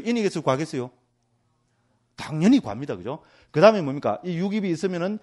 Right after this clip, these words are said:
유깁하고, 그죠? 시-, 저, 대상이 서로 접촉하죠. 그죠? 그렇지 않습니까? 우리는 매 순간순간, 매 찰나찰나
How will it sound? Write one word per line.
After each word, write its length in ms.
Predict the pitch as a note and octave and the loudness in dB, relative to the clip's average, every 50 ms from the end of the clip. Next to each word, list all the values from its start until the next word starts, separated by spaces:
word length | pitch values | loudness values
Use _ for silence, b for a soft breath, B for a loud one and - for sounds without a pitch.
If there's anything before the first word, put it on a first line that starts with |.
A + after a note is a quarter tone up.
| b b b | b b b
유깁하고, 880 | b D3+ F3 E3+ E3 G3 E3+ E3 D#3+ F3 E3 E3+ E3+ E3+ F3 - - _ - | b 0 0 0 0 -4 -2 2 2 2 2 2 -2 -2 -4 -6 -12 _ -4
그죠? 140 | C#3+ C3+ C3+ | -2 -2 -2
시-, 220 | - - - - _ - | -4 -6 -14 -16 _ 2
저, 200 | A#2+ C3+ C#3 - - b b b b b | 2 2 2 2 -2 b b b b b
대상이 560 | b C3 C3+ - D#3+ D#3+ E3+ E3+ E3+ F3 F3 - | b 4 4 6 4 4 4 2 -2 -2 -4 -2
서로 300 | - - D#3 D#3 D#3+ D#3 | 2 4 6 6 6 6
접촉하죠. 520 | - F#3 F#3 - - A3 G3 F#3+ D#3+ E3 C3 | 6 4 4 6 8 8 8 8 6 4 2
그죠? 420 | B2 A#2 C3+ D3 G#3 - - - _ _ _ | 2 4 4 4 4 2 -2 -10 _ _ _
그렇지 180 | - G#3+ G#3 G#3+ | 0 0 2 2
않습니까? 380 | F3 D#3 E3 E3 D3+ D3+ C#3 C#3 | 0 0 -2 0 2 2 2 2
우리는 240 | D#3 D#3 F3+ E3+ C#3+ | 2 0 0 2 4
매 100 | D#3 F#3+ | 2 2
순간순간, 460 | - G#3 F#3 F#3+ G3+ G3 G#3 G3 E3 | 2 0 -2 -2 -2 -2 -2 -2 -2
매 100 | D#3 F#3+ | -2 -2
찰나찰나 540 | - - A#3 A#3 G#3+ - A3 G#3 G#3 G#3 | 0 0 0 0 0 0 2 2 2 2